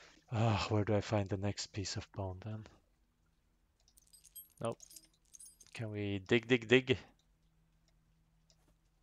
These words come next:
I don't know. The map is telling me something, but that map is shite. You call yourself an architect and this is how you paint?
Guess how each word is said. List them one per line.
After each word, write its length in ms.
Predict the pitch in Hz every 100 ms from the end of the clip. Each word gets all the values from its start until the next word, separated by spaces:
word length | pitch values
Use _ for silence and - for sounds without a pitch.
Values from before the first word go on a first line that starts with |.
| _ _ _ _ _ -
I 100 | 110
don't 180 | 107 95
know. 260 | 90 98 95
The 80 | 101
map 340 | 107 107 -
is 120 | 98
telling 340 | - 104 98 95
me 80 |
something, 540 | 90 - 107 107 92 90
but 200 | 90 -
that 260 | 104 101 -
map 240 | 92 -
is 120 | 92
shite. 720 | - - - 127 117 92 - - _ - - - - - _ _ _ -
You 60 |
call 260 | - 117 110
yourself 380 | 107 - 113 -
an 100 | 113
architect 640 | 117 113 - 127 127 -
and 120 | 110
this 200 | 104 110
is 100 | 113
how 160 | 113 113
you 120 | 113
paint? 500 | - 120 135 135 -